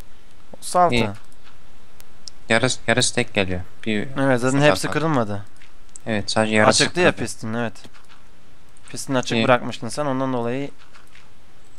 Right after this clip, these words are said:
Speaker 1: e, yarısı gelebildi zaten. Yarısı büyümüş zaten anca.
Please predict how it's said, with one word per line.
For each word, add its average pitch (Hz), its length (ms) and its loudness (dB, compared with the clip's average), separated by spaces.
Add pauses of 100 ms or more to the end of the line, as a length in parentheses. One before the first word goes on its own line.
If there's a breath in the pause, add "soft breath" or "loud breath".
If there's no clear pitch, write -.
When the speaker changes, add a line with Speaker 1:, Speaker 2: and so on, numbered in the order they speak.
(580)
Speaker 1:
e, 120 60 -4
yarısı 117 560 0
gelebildi 110 440 -2
zaten. 104 220 -4
Yarısı 120 360 0
büyümüş 110 280 -2
zaten 104 240 -2
anca. 104 320 -2